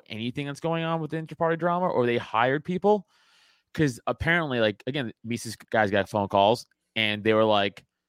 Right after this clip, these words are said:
"Oh, who's running?" Like, they're playing, you know, baiting them and being like, "Joe Slosky." And they would be like, "Is he the libertarian candidate?" And they would be like,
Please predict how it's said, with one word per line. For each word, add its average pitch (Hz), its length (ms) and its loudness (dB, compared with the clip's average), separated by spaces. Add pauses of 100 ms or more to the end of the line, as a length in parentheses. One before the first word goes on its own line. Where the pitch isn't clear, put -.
(300)
"Oh, 160 280 8
who's 170 300 0
running?" 262 320 0
Like, 139 160 0
they're 123 80 -4
playing, 127 280 0
you 123 40 4
know, 117 60 2
baiting 117 300 0
them 90 220 -6 (380)
and 131 120 0
being 143 140 2
like, 131 160 2
"Joe 123 140 6
Slosky." 175 460 2
And 117 100 -4
they 120 60 2
would 123 100 0
be 131 80 -2
like, 123 220 2
"Is 117 80 -8
he 143 80 -2
the 143 80 -2
libertarian 143 480 -2
candidate?" 147 460 0 (720)
And 135 100 -2
they 139 80 8
would 135 120 4
be 131 120 4
like, 123 180 4